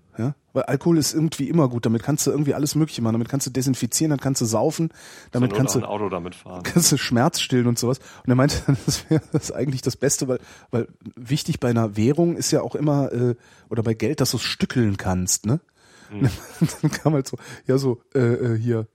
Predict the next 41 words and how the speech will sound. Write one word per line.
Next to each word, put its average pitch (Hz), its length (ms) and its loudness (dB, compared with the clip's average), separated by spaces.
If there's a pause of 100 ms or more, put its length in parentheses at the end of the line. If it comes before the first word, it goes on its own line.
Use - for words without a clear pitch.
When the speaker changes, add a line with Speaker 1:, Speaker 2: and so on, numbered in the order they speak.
Speaker 1:
Wodka-Fla-, 131 840 -2
null 139 240 2
einser 139 360 0
Wodkaflaschen. - 840 0
<laughs> - 40 -20 (760)
Das 240 160 2
sind - 260 -2
diese, 294 220 2 (460)
die 277 80 6
beim 196 240 2
Supermarkt 196 600 2
an 226 60 2
der 196 100 0
Speaker 2:
Ja. 139 60 -4
Speaker 1:
Kasse 262 260 2
für - 140 0
die 254 140 2
Alkis. - 760 -2 (720)
So 247 160 -4
als 196 220 2
Notwährung. 185 840 2
Das, - 240 -12
ich 202 180 -10
Speaker 2:
Genau, 131 100 -8
Speaker 1:
find 120 120 -4
das 117 80 2
Speaker 2:
das - 80 -4
ist - 80 -6
Speaker 1:
total 143 180 -4
Speaker 2:
so, 143 60 -8
Speaker 1:
lustig. 127 400 -12
Speaker 2:
so 127 80 -10
ein 110 80 -8
paar 123 200 -8
Kartons 120 400 -10
Unterberg 98 500 -8
schon 95 140 -8
mal 87 120 -4
einlagern. - 720 0
Speaker 1:
<laughs> - 40 -16
Genau. 160 200 4